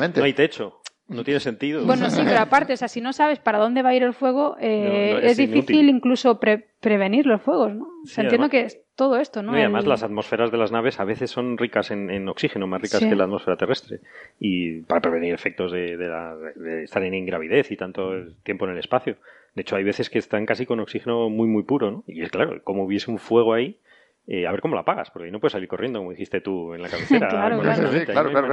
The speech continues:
Speaker 2: manera
Speaker 1: claro.
Speaker 2: de
Speaker 3: No puedes
Speaker 2: lo tienes que
Speaker 3: salir
Speaker 2: apagar
Speaker 3: y,
Speaker 2: tú.
Speaker 3: y esperar
Speaker 2: O sea,
Speaker 3: que vengan los bomberos,
Speaker 2: claro, aquí
Speaker 3: efectivamente.
Speaker 2: los astronautas tienen que, que lidiar con eso, ¿no?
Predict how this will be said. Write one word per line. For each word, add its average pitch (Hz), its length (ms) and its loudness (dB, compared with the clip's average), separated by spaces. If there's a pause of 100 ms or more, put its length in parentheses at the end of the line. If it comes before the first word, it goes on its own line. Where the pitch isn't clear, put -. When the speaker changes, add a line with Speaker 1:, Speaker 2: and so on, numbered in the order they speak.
Speaker 2:
manera 117 80 -6
Speaker 1:
claro. 107 60 -6
Speaker 2:
de 101 320 -10
Speaker 3:
No 214 160 -4
puedes 240 180 0
Speaker 2:
lo 240 60 0
tienes 226 160 2
que - 20 0
Speaker 3:
salir 240 140 4
Speaker 2:
apagar 208 140 0
Speaker 3:
y, 202 60 -6
Speaker 2:
tú. 196 80 -4
Speaker 3:
y 226 280 -6
esperar 214 260 0
Speaker 2:
O 220 60 6
sea, 208 40 -6
Speaker 3:
que 214 100 0
vengan 208 240 -2
los 190 100 -4
bomberos, 202 460 -6
Speaker 2:
claro, 135 260 -2
aquí 110 140 -2
Speaker 3:
efectivamente. 117 360 -4 (160)
Speaker 2:
los 110 260 -12
astronautas 110 380 0
tienen 139 240 0
que, 101 320 0
que 104 140 0
lidiar 98 280 2
con 98 140 -4
eso, 104 220 -8
¿no? 190 120 -12